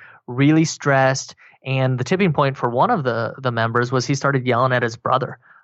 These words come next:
where he, and he loves his brother and he wants to have a good relationship with him. But one of the projects that he chose to take on was, was something that, well, definitely wasn't in his zone of genius and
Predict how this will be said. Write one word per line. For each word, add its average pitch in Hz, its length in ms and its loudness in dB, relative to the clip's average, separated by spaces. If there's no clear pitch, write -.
where 127 240 2
he, 135 160 0
and 123 100 -2
he 135 140 2
loves 165 260 2
his 131 140 -6
brother 110 300 -6
and 120 100 -4
he 131 240 -4
wants 143 320 0
to 143 100 0
have 135 160 0
a 131 40 -2
good 127 160 -2
relationship 127 600 -2
with 113 120 -6
him. 131 180 -2
But 123 180 -2
one 135 120 2
of 143 40 4
the 131 80 0
projects 135 480 0
that 123 100 -10
he 143 160 -4
chose 131 320 0
to - 100 -12
take 123 300 -2
on 151 300 2
was, - 800 -2
was 135 280 -4
something 135 300 0
that, 120 200 -2
well, 113 200 -2
definitely 143 320 2
wasn't 127 440 0
in 127 80 -2
his 123 120 -2
zone 120 200 0
of 110 120 -6
genius 151 520 2
and 127 340 0